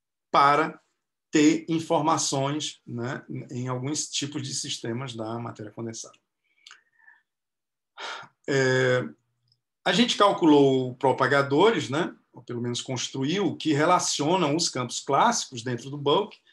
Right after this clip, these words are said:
com seus valores assintóticos na fronteira, né?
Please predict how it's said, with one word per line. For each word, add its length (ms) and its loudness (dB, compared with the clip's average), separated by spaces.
com 140 -4
seus 240 0
valores 400 4
assintóticos 1040 0
na 160 -2
fronteira, 680 -4
né? 280 -8